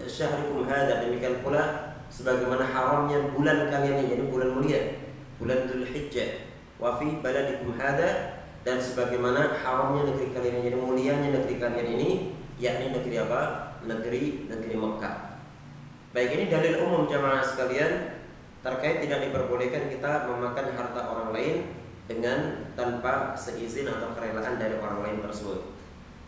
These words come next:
Adapun dalil secara khusus terkait memerah, memerah, eh, susu dari binatang ternak orang, dari sahabat Ibnu Umar radhiyallahu anhu, dia berkata, Rasulullah sallallahu alaihi wasallam bersabda,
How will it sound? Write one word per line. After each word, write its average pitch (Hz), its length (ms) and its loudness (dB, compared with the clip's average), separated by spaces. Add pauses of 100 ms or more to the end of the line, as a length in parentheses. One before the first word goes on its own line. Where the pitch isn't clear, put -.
(560)
Adapun 190 320 4
dalil 190 320 4
secara 156 400 0
khusus - 560 -2 (800)
terkait 165 400 0
memerah, 147 560 4
memerah, 151 640 2 (320)
eh, 120 320 0
susu 135 320 -2
dari 127 240 2
binatang 123 400 0
ternak 117 240 -2
orang, 120 240 0 (560)
dari 147 160 2
sahabat 151 480 0
Ibnu 143 80 0
Umar 143 400 2
radhiyallahu 127 320 2
anhu, - 240 2
dia 143 80 0
berkata, 123 380 0 (600)
Rasulullah 147 500 0
sallallahu 131 560 0
alaihi 131 260 0
wasallam 127 460 0
bersabda, - 380 0